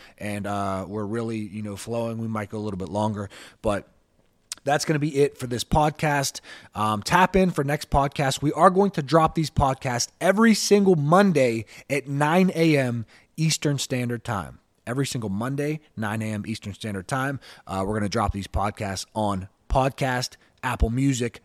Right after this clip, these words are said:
Spotify, and YouTube. So if you could, please give us a review. We would really appreciate that if you leave us a review on Spotify, Apple Mo-, Apple Music, podcast, wherever you are listening to this. Um, check out our programs. We have many vertical jump programs. We have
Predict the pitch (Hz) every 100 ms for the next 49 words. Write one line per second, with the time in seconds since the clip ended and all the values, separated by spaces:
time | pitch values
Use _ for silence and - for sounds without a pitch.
0 | - - - 110 127 110 110 110 104 -
1 | - - 117 113 113 - 98 80 - 143
2 | 135 - - - 165 208 - 202 180 -
3 | - 185 220 170 175 165 156 - 135 123
4 | 98 135 156 190 - 113 123 117 123 135
5 | 131 - 131 - 123 123 117 104 110 113
6 | 120 110 - 101 90 110 127 120 104 95
7 | - 113 117 117 113 107 104 104 104 113
8 | - - - 127 - 113 117 104 113 -
9 | 107 - 107 101 120 135 180 185 156 143
10 | 147 - 139 - 127 127 - - - -
11 | 110 117 101 - 185 160 151 131 175 180
12 | 180 175 175 - 127 123 110 120 120 110
13 | - 107 117 117 101 143 110 139 117 127
14 | 127 131 - - - 123 113 107